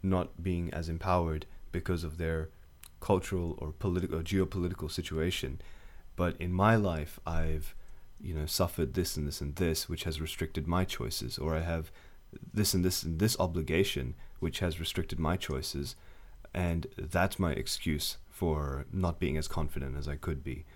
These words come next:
or as people might expect me to be. So where do you draw that line between,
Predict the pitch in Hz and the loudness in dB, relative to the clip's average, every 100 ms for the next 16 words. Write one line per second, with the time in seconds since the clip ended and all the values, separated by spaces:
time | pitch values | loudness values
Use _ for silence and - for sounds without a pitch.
0 | - - - 76 71 73 73 - - - | -16 -8 -2 0 0 -2 -4 -6 -10 -14
1 | - 90 82 80 69 69 - 71 76 69 | -4 -2 0 0 -2 -4 -6 -6 -4 -6
2 | 64 - 90 - - - - - - - | -6 -6 -8 -12 -12 -12 -14 -16 -14 -14
3 | - - - - - 95 110 127 120 110 | -14 -14 -12 -10 4 8 10 10 10 8
4 | 104 69 95 90 85 78 - 90 82 80 | 6 6 6 4 2 -2 -2 0 0 0
5 | 73 | -2